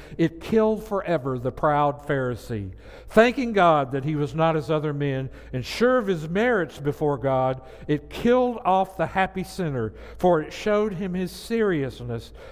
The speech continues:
not so much of sin in general as of his own sin." The coming of the law,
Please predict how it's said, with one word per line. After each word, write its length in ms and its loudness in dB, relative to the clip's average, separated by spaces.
not 280 0
so 220 -4
much 300 0
of 100 -4
sin 380 -4
in 260 -6
general 680 -2
as 280 -2
of 300 -2
his 320 -4
own 480 -4
sin." 400 -8
The 100 0
coming 380 0
of 80 -2
the 100 0
law, 520 4